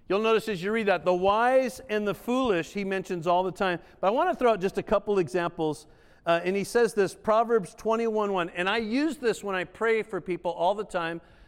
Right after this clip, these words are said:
especially in court, especially if they're facing a promotion, especially if there's something happening at work. And it says this,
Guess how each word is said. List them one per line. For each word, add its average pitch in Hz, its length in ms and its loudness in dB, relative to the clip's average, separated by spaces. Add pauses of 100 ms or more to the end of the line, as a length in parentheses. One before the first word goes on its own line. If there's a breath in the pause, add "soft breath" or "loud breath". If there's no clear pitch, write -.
(140 soft breath)
especially 208 560 -2
in 214 100 -4
court, 175 400 -2 (440 soft breath)
especially 180 440 -2
if - 100 -6
they're 175 120 -4
facing 180 420 -4
a 175 60 -6
promotion, 175 640 -6 (380 soft breath)
especially 180 420 -2
if 175 140 -2
there's 170 180 -4
something 180 380 -4
happening 170 400 -4
at 160 120 -6
work. 156 380 0 (300)
And 165 120 -2
it 156 80 -8
says 190 260 -4
this, 151 320 -6